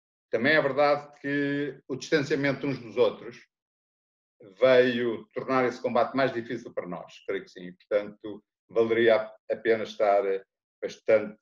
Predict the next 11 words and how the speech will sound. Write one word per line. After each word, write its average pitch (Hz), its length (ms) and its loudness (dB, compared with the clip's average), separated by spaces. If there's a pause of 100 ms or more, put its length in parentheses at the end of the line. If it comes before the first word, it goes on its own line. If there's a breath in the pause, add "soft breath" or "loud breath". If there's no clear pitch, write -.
mais 117 520 -2
atento 113 760 -8 (320)
a 101 80 -6
ser, 104 500 -2
eh, 95 560 -2 (680)
a - 40 -2
perceber 127 480 2
aquilo 127 420 -4
que 127 440 -6 (280)
pode, 110 760 2 (300)
eh, 98 520 -8